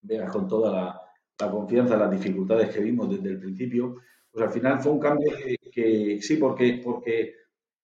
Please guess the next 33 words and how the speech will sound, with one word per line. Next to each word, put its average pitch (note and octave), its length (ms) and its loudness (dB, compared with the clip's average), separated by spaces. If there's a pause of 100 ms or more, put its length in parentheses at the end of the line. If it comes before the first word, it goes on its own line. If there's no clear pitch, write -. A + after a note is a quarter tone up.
eh, A#2+ 340 4
no C#3 100 -2
es D3+ 120 4
fácil D#3 380 6 (100)
entender, B2 760 6
eh, G#2+ 460 0
muchas B2+ 340 0
de B2+ 60 4
las A#2 100 2
cosas B2+ 280 0
que - 140 -2
hoy B2 180 6
han A#2+ 120 6
pasado, A#2+ 480 2
con G#2 320 -6
entenderlas A2+ 580 -2
hace A2+ 200 2
dos A2 200 0
o F#2 80 -4
tres F2+ 200 -8
años, F2+ 240 -2
¿no? - 220 -20 (300)
Y G#2+ 60 -20
nosotros B2+ 320 0
como C#3+ 180 0
organización C3 460 0
teníamos B2 320 2
cosas B2 340 -2
muy B2 100 -2
claras, B2+ 340 4
pero A#2+ 160 2
otras A#2+ 180 -4
cosas B2 360 0